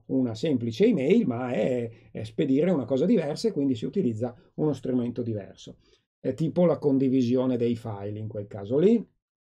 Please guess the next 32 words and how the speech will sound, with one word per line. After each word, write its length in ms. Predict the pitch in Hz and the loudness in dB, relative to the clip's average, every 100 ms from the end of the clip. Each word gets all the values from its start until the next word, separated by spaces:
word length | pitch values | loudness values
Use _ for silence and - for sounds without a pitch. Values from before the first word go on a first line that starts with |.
| _ _ _ | _ _ _
Loredana, 540 | 117 123 131 160 185 | -6 -4 -2 0 0
ciao 200 | 175 131 | 0 -4
Loredana, 520 | 127 127 147 175 214 180 | -2 0 0 0 -2 -2
come 400 | 185 214 196 143 | 0 2 2 -2
si 400 | - 185 170 - _ _ | -2 -2 -2 -6 _ _
scansiona 840 | _ - 156 - 180 190 180 160 | _ -4 -2 0 2 2 2 0
per 160 | 131 139 | -2 0
un'email? 640 | 139 147 185 214 247 208 | 2 2 4 6 6 2
Si 140 | - | -6
scansiona 500 | 120 156 139 175 175 | -6 -4 -2 2 2
come 220 | 147 151 135 | 2 0 0
per 160 | 123 | -2
qualsiasi 480 | 131 117 147 120 135 | -2 -2 -2 -2 -2
altra 280 | 113 113 123 | -4 -4 -2
cosa 500 | 156 175 190 247 233 | 2 4 4 2 -2
e 120 | 127 | -8
poi 220 | 110 123 | -4 -4
vedremo, 640 | 117 117 123 120 117 110 110 - _ | -2 -2 -2 -2 -2 -4 -10 -18 _
eh, 240 | - 110 107 | -8 -8 -4
come 220 | 131 120 | -4 -4
fare 260 | 143 135 117 | -2 -4 -4
quando 280 | 123 120 | -4 -4
spediremo. 640 | 113 143 139 165 214 233 147 | -4 -2 0 2 2 2 0
Grazie 420 | 131 147 - 143 | -4 -6 -4 -4
infinite 420 | 120 131 147 147 | -2 0 0 0
Mohamed 540 | 127 127 131 147 123 | 0 0 -2 -4 -6
per 140 | - 123 | -6 -4
l'uso 260 | 131 135 123 | -2 -2 0
della 200 | 123 113 | -2 -2
super 260 | 127 143 | -6 -8
chat. 340 | - 226 240 _ _ _ _ _ _ _ _ _ _ | -4 -4 -4 _ _ _ _ _ _ _ _ _ _
Roberto, 720 | - 147 - - 170 247 254 | 2 2 0 2 6 6 4